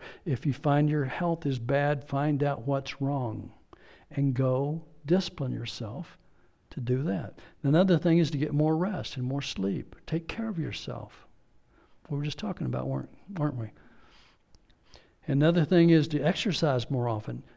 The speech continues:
And I don't work out like this guy does, but I, if you, the, the, the very least you can do is get on a treadmill and begin to walk. Do something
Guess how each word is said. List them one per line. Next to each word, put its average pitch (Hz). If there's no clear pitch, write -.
And 143
I 151
don't 190
work 170
out 156
like 135
this 139
guy 117
does, 120
but 139
I, 160
if 151
you, 151
the, 143
the, 131
the 135
very 175
least 160
you 220
can 143
do 151
is 147
get 156
on 151
a 139
treadmill 175
and 180
begin 170
to 202
walk. 196
Do 226
something -